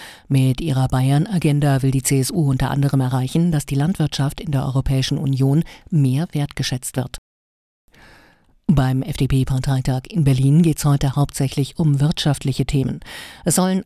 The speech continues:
einige Forderungen beschlossen werden, die vor allem von der S P D kategorisch abgelehnt werden, etwa strengere Regeln beim Bürgergeld. Diese Forderungen waren Teil eines umstrittenen Zwölf-Punkte-Plans.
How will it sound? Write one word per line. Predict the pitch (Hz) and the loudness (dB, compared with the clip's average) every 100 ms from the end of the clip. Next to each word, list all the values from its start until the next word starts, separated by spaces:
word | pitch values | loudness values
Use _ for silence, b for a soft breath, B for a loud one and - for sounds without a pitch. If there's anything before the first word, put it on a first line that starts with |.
| - | -4
einige | 143 143 156 | -4 -2 0
Forderungen | 185 - 147 147 135 135 131 | -2 -2 2 2 2 0 0
beschlossen | 135 147 143 170 | -2 -2 0 2
werden, | 160 160 160 | 2 4 2
die | 151 | 2
vor | 147 143 | -2 -2
allem | 139 139 | 0 0
von | 135 135 | 0 -2
der | 131 | -2
S | 139 | -4
P | - 139 | -4 -2
D | 139 135 151 - - | 2 2 0 -2 -8
kategorisch | 180 160 156 147 170 - | -2 0 2 2 0 -2
abgelehnt | - - 147 139 135 | -6 -2 0 0 2
werden, | 143 143 131 B B B | 2 2 0 B B B
etwa | - - 156 | -4 0 0
strengere | 156 - 185 185 147 143 | -2 0 0 2 0 0
Regeln | 131 135 131 | 0 0 0
beim | 127 147 165 | 2 2 2
Bürgergeld. | 151 139 127 123 - B B B B | 2 0 -2 -6 -10 B B B B
Diese | - 170 165 | 0 2 2
Forderungen | 170 214 175 151 160 | 2 2 2 2 2
waren | 165 165 | 0 0
Teil | 160 135 151 - | 0 0 -2 -4
eines | - 156 143 | -4 -4 -2
umstrittenen | 139 - 143 143 139 131 | -2 -2 0 2 0 0
Zwölf-Punkte-Plans. | 139 143 - 160 156 - 123 131 - | 0 0 0 0 0 -4 -6 -6 -10